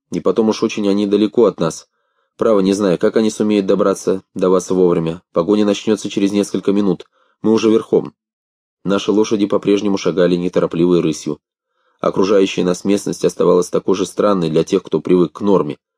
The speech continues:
Кое-что было даже более фантастично, чем те отклонения, про которые мне рассказывал когда-то Аксель. Я невольно испытал облегчение, когда мы, наконец, выехали на открытую местность,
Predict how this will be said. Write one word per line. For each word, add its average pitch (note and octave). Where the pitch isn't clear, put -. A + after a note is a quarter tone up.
Кое-что G#2+
было A2
даже F#2+
более G2
фантастично, G#2+
чем F#2
те G2+
отклонения, F#2+
про F2+
которые F#2
мне F2+
рассказывал F2+
когда-то F2
Аксель. -
Я F2
невольно F2
испытал F2+
облегчение, F2+
когда E2+
мы, F2
наконец, F2
выехали F2+
на E2+
открытую F2
местность, G2